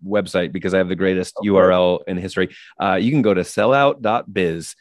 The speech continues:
Speaker 1: and see
Speaker 2: There you
Speaker 1: where to buy
Speaker 2: go.
Speaker 1: the book and all of my merch and lots of stuff because I'm just shilling like a sellout that I am.
Speaker 2: What a paradox right there.
Speaker 1: <laughs>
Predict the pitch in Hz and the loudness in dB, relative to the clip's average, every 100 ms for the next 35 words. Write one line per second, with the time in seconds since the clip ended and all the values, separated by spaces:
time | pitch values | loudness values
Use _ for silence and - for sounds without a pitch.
0 | _ _ - 98 92 87 87 87 - 92 | _ _ -4 0 0 0 -2 -4 -2 0
1 | 92 90 87 - 156 156 98 110 104 98 | 0 -2 -4 0 2 4 4 4 4 2
2 | 123 185 170 - 107 120 135 131 120 110 | 4 4 4 -2 -2 2 2 2 0 -2
3 | 101 92 - 107 107 101 - 95 - 92 | 0 -2 -2 -2 0 -2 -4 -10 -4 -4
4 | 82 107 98 95 92 90 92 87 - - | -2 -4 -4 -2 -2 -2 -4 -6 -6 0
5 | 156 165 160 156 143 - _ - 107 92 | 2 2 2 -2 -6 -14 _ -4 -2 0
6 | 90 85 - 131 131 127 123 123 120 117 | 0 -2 0 0 2 2 0 0 0 0
7 | 107 85 85 _ _ 127 _ _ - 139 | -2 -6 -12 _ _ -20 _ _ -4 -2
8 | 165 151 143 170 113 92 - - 87 87 | -2 0 2 4 2 0 -6 -6 -6 -4
9 | 90 78 78 120 139 131 139 127 147 | -6 -4 -4 -2 0 0 2 2 0